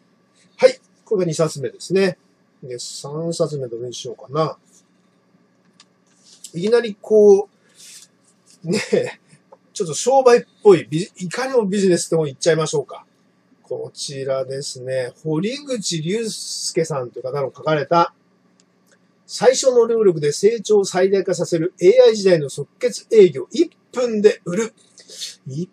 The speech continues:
分で物売れるかなっていう感じなんですけどね。好きを仕事にする営業本の超決定版ってありますね。お客様の考えますを科学的に攻略する最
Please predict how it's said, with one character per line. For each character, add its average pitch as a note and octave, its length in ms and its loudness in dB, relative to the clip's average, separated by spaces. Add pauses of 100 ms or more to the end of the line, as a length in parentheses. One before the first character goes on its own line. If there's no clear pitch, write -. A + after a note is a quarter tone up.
分 C#3+ 160 -10
で C#3 80 -4
物 C#3+ 320 -2
売 F3+ 80 2
れ F3 80 6
る F3+ 120 6
か F3 120 4
な E3 200 2
っ E3 40 -8
て - 140 -10
い D3 40 -6
う - 20 -16
感 D#3 200 0
じ D3+ 80 -4
な D3+ 100 0
ん D3 60 -6
で C3+ 80 -10
す - 100 -14
け C3+ 60 -10
ど B2+ 120 -10
ね。 D#3 120 4
好 F3 240 -2
き A#3+ 140 -2
を F#3 60 4
仕 - 120 -4
事 D#3 240 -2
に D3 120 -6
す E3 120 -4
る F#3+ 260 4
営 G3+ 180 6
業 G#3+ 180 6
本 F3 260 4
の D#3 240 0
超 C4 280 -2
決 - 240 -8
定 E3+ 160 6
版 C#3+ 180 -2
っ - 20 -12
て - 180 -18 (120)
あ C3+ 100 -14
り B2+ 80 -12
ま B2 80 -18
す - 140 -12
ね。 F#3+ 220 -2 (360)
お C#3+ 100 -8
客 D3 180 -2
様 C3 220 -4
の A#2+ 120 -4
考 G3+ 580 -2
え F#3+ 120 2
ま F#3 180 2
す E3 180 -6
を C3 100 -2
科 - 200 -12
学 A#3+ 280 0
的 G#3 240 -4
に G3 120 0
攻 E3 220 0
略 D#3+ 220 0
す - 140 -6
る G3+ 160 -4
最 G3 460 -4